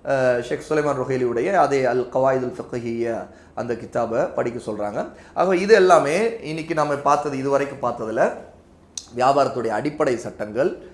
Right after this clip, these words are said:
அதோட கூடவே வந்து நிபந்தனைகள், நிபந்தனைகள்லேயே வந்து அத்தியாவசிய நிபந்தனைகள்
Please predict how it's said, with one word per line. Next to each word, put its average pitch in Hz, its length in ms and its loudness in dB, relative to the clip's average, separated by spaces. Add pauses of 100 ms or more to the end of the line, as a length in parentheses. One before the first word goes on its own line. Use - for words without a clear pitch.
(160)
அதோட 120 440 0 (240)
கூடவே 127 360 0
வந்து 135 200 -6
நிபந்தனைகள், 110 640 -4 (140)
நிபந்தனைகள்லேயே 147 1040 0 (220)
வந்து 156 400 2
அத்தியாவசிய 208 640 4
நிபந்தனைகள் 143 640 -2